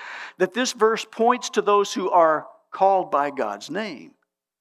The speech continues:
That means professing Christians, people who consider themselves followers of Jesus. So you know what I think that means?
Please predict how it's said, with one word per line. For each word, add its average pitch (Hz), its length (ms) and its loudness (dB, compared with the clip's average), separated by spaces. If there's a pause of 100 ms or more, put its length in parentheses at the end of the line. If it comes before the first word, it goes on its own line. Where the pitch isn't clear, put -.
(460)
That 220 180 4
means 196 240 -2
professing 180 640 0
Christians, - 440 -8
people 180 280 -8
who 143 80 -6
consider 185 480 0
themselves 165 560 0 (200)
followers 131 480 2
of 160 80 -4
Jesus. 202 520 -14 (1000)
So 156 100 -2
you 156 120 -2
know 262 100 4
what 294 140 2
I 220 80 4
think 233 220 -6
that 214 160 0
means? 214 380 -8